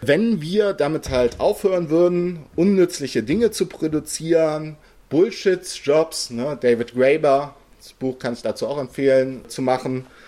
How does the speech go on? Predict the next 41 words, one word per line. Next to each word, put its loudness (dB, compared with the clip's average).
könnten 0
wir 2
die -8
Gesamtarbeitszeit 2
der 2
Gesellschaft 0
im -6
großen 0
Umfang -6
reduzieren. -8
Was 0
ich, -8
äh, 4
hier 2
aber 4
dann 4
nochmal 4
Saito 2
drauf 0
eingeht, 0
ist, -6
das -2
ist -4
vielleicht 0
für -8
die -4
Diskussion -4
interessant, -6
Saito 4
zieht -4
es 0
hier 4
aber 4
kritisch -2
mit 0
der 4
Idee 2
der 4
Befreiung 0
von -2
Arbeit 2